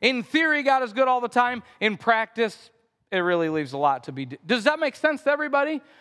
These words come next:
That's where we spend a lot of time in this mental assent. But you know, and Melinda and I have spent some time, and you guys all are aware this last year was a difficult year for our family.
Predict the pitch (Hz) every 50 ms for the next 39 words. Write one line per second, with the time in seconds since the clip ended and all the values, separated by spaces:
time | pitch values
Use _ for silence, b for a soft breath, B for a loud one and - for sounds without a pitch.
0 | b b - 277 269 - 320 359 311 302 277 - - _ 339 349 370 339 277 247
1 | 254 247 240 226 - - 247 277 277 254 226 208 202 185 - 180 185 214 233 226
2 | - 208 202 185 - - 247 - - B B B B B B - 233 - 302 359
3 | 381 381 359 247 - b b b b b b _ _ - 233 233 220 - - 214
4 | 233 254 277 277 262 262 254 247 247 220 - - 247 233 - - 208 202 - -
5 | 190 196 208 208 190 185 180 180 170 156 156 - - 175 175 175 170 190 185 160
6 | 175 170 180 175 175 165 165 156 151 160 165 165 165 156 147 - 170 165 160 147
7 | - - 175 165 170 165 156 135 147 139 170 185 175 175 - 170 151 139 147 151
8 | 151 131 - 139 123 120 - 143 135 123 117 110 104